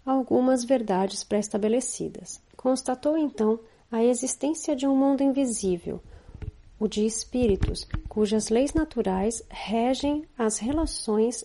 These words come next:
entre esse mundo e o mundo material. A partir daí, novos fatos reveladores vieram juntar-se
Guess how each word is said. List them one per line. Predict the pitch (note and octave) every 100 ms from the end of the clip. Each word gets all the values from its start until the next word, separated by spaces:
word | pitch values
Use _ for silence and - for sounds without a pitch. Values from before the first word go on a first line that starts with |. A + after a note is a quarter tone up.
| - A#3
entre | G3+ F#3+ - - -
esse | A#3 B3+ -
mundo | B3 G#3+ A3+ C4 -
e | C4+
o | C4
mundo | B3+ B3+
material. | B3+ B3 C4 C#4 G#3 D#3 F3+ _ _ _ _ - -
A | A3
partir | A#3 A#3 C#4+
daí, | C4 A3+ G3+ A#3 - - _ A#3
novos | A3 C4+ D#4 D4+ -
fatos | A3 G#3 A3 A3
reveladores | G#3 A3 F#3+ F#3+ F3+ G#3+ A3+ G3+ G#3
vieram | A#3+ A3+ A#3 C4
juntar-se | B3 C4 B3 G#3+ G#3 G#3+ - C4+